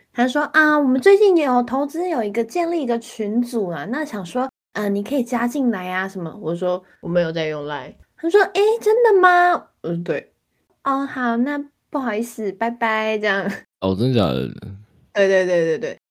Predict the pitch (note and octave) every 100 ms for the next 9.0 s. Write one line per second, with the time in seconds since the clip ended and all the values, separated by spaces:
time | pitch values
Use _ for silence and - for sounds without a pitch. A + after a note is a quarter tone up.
0 | _ _ - F4+ C#4+ F#3+ F3 A#3 A#3+ A3+
1 | F3 C#3+ - _ - G3+ G#3 B3+ G#3+ A3
2 | G#3 D#3+ D#3+ F3+ G3 G3 F3 F3 F#3 F#3+
3 | E3+ D#3 - - - G3+ G3+ G3 E3+ F3
4 | E3 G3 F#3 F#3 E3 C#3 C3 - F3 E3
5 | E3 - E3+ D3+ E3 - - - _ -
6 | F#3+ G3 F#3+ F3+ E3+ E3 D3+ A#2+ F3+ C#3+
7 | A#2+ _ D3+ C3+ B2 A#2+ E3 F3+ D3 E3+
8 | F#3+ G#3 B3+ D#4 F4 E4+ C#4+ A#3 A#3+